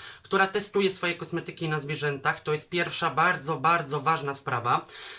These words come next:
Druga bardzo, bardzo ważna sprawa jest taka, że kosmetyki Sensai nie są warte nawet złotówki. Co z tego, że mamy przepiękny design opakowania, przepięknie to zapakowane, przecudowne zestawy w atrakcyjnych cenach,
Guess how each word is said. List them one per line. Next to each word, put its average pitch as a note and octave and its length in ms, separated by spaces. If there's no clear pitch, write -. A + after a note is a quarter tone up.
Druga F#3+ 480
bardzo, E3+ 340
bardzo E3 300
ważna D#3 280
sprawa E3 360
jest D#3 300
taka, D3+ 360
że F#3+ 160
kosmetyki F#3+ 480
Sensai F3+ 500
nie F#3+ 140
są G3 180
warte F#3+ 240
nawet E3 280
złotówki. C3+ 560
Co B3+ 140
z C4 60
tego, A3+ 260
że G3+ 80
mamy F#3 260
przepiękny D#3+ 680
design C#3 400
opakowania, B2+ 640
przepięknie E3+ 500
to D#3 120
zapakowane, C3+ 880
przecudowne F3+ 680
zestawy D3 560
w - 100
atrakcyjnych C#3 720
cenach, C#3+ 460